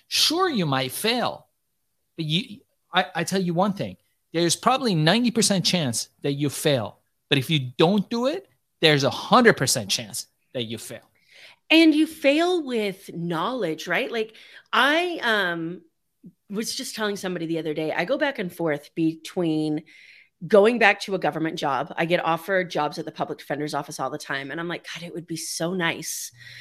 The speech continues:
Speaker 2: to not have to worry about making money, to just be able to practice law." And then I'm like, "You're gonna pay me how much?"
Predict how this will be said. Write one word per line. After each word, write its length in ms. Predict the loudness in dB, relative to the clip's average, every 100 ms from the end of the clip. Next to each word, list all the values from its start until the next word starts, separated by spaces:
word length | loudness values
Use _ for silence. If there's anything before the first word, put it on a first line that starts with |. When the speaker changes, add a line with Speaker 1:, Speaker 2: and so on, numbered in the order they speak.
| -20 -8
Speaker 2:
to 100 | 0
not 200 | 0 0
have 140 | -2 -8
to 80 |
worry 140 | -6 -4
about 200 | -4 -4
making 340 | -8 -8 0
money, 440 | 4 6 6 4 0
to 140 | -4
just 220 | -8 -6
be 60 | -4
able 120 | -4
to 60 | -4
practice 440 | -2 -2 -2 -4
law." 220 | 0 2
And 100 | 2
then 60 | 0
I'm 80 | 0
like, 240 | -2 -2 _ _ _ -10
"You're 120 | -8
gonna 80 | -6
pay 160 | -6
me 100 | -6
how 200 | -6 -6
much?" 640 | -6 -6 -8 -6 -6 -6 -6